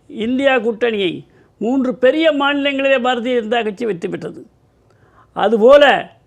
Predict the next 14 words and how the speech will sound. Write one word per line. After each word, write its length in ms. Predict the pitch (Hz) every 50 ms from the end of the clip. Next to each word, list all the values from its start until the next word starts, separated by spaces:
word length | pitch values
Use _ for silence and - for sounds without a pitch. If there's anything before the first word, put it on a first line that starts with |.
| _ _ _ _ _ _ _ _ -
இப்படி 380 | 185 180 180 185 208 180 170
நக்கல் 380 | 185 190 196 - - 311 320 277
செய்து 340 | - 285 302 302 294 294 277
நீங்கள் 360 | 269 262 254 240 240 220 202
நலமா 480 | 190 196 208 247 277 285 311 320 330
என்று 240 | 320 302 285 262 277
அவர்களை 440 | 262 247 240 233 208 240 233 185 -
துயரத்தில் 560 | - 214 202 240 294 320 311 - 320 311 294
ஆழ்த்திவிட்டு 540 | 269 254 269 285 254 311 294 277 226 247 269 233
கேட்கின்ற 460 | 214 269 262 220 - 285 262 226 254
இந்த 200 | 247 233 226 214
கேள்வி, 720 | - - - 233 277 339 359 339 330 269 185 156 160 - _ _ _ _ _ _ _ _ _ _ _
எப்படி 440 | - 190 190 185 - 277 277 277 262
மகன் 760 | 214 185 180 190 214 220 247 294 330 311 285 208 - 247 254